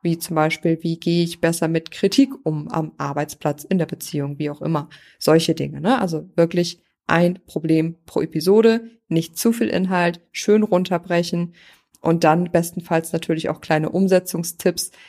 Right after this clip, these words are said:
damit deine Inhalte nicht so verpuffen und, äh, das wirklich auch umgesetzt und angewandt wird, was du darüber bringst.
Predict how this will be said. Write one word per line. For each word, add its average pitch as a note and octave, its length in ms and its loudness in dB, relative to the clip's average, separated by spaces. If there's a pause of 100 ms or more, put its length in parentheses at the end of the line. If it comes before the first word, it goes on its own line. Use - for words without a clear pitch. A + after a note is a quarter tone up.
(140)
damit F#3 540 4
deine E3 200 2
Inhalte F3+ 520 0
nicht F3 160 -6
so F#3 80 0
verpuffen - 760 -2
und, E3 420 -6
äh, E3+ 320 -4
das E3+ 240 -4
wirklich F3+ 400 -2
auch E3+ 260 -2 (300)
umgesetzt G3 580 2
und - 160 -6
angewandt F3 540 0
wird, C#3+ 160 -4
was D3 160 -8
du - 80 -4
darüber D3+ 340 -4
bringst. - 460 -12